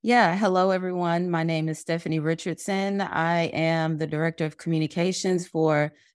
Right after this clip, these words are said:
the Nashville African American Wind Symphony, and I'm also a board member, and occasionally I play the clarinet for the Wind Symphony. And, uh, I guess how this all came to be is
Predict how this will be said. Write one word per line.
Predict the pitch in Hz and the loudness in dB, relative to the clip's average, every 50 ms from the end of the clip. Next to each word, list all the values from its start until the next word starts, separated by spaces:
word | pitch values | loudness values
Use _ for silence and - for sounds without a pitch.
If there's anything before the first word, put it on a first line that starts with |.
| _ - | _ -4
the | 151 | -2
Nashville | 156 143 151 156 156 - 160 147 | 0 2 0 0 0 0 0 2
African | - - 151 143 - - - 151 | 4 2 2 0 -2 -4 -2 -2
American | 151 156 156 151 151 - 156 147 147 | 0 0 0 0 0 -2 -2 -2 -2
Wind | 151 151 151 143 | 0 -2 -2 -4
Symphony, | - - 151 151 147 - 147 151 147 147 160 170 - _ _ _ _ _ _ | -2 -4 -4 -4 -4 -4 -2 -2 -2 -2 -4 -6 -10 _ _ _ _ _ _
and | - 156 | -2 0
I'm | 151 156 | 0 2
also | 131 147 156 156 - 165 147 143 | 2 2 2 0 0 0 0 0
a | 143 | 0
board | 147 160 170 185 190 - - | 0 0 2 2 2 2 0
member, | 185 185 185 190 180 185 185 185 185 185 185 196 - _ _ | 0 0 0 2 2 2 2 2 2 2 0 -2 -6 _ _
and | 156 165 165 165 160 160 160 | -2 0 0 0 0 0 -2
occasionally | 151 160 - 202 180 190 190 190 196 196 196 190 196 190 190 185 | -2 -4 -2 -2 0 0 0 0 0 0 0 0 0 0 2 2
I | 170 170 | 0 0
play | - 185 170 170 | 0 -2 -2 -2
the | 156 160 | -2 -4
clarinet | - 180 160 156 151 156 160 156 - - | -2 -2 -2 0 0 0 0 -2 -2 -4
for | - 170 160 | -4 -4 -4
the | 147 147 | -4 -4
Wind | 147 147 143 143 143 143 | -4 -2 -2 -2 -4 -4
Symphony. | 143 - _ 143 147 147 143 - 135 131 131 131 131 - _ _ _ _ _ _ _ _ _ _ - | -8 -10 _ -8 -8 -6 -6 -6 -6 -4 -4 -4 -6 -8 _ _ _ _ _ _ _ _ _ _ 0
And, | 156 160 160 156 156 151 151 147 143 - - - _ | 2 2 4 4 2 2 0 0 -4 -10 -16 -6 _
uh, | 160 156 151 143 143 139 160 - _ _ _ _ _ _ _ _ | 2 4 4 4 2 0 -2 -8 _ _ _ _ _ _ _ _
I | 160 170 | -2 0
guess | 160 185 190 202 202 208 - | 2 2 2 2 2 0 -4
how | - - 196 180 180 | -2 2 4 4 4
this | 175 175 180 180 - | 4 2 0 2 2
all | - 170 170 165 | 2 4 4 2
came | 165 - 185 165 160 151 | 0 0 -2 -2 -2 -2
to | - 165 | -4 -6
be | 147 135 170 170 165 - | -4 -2 -2 -2 -2 -2
is | - 139 156 151 151 147 147 143 143 147 - | -4 -6 -6 -4 -2 -2 -2 -4 -6 -8 -18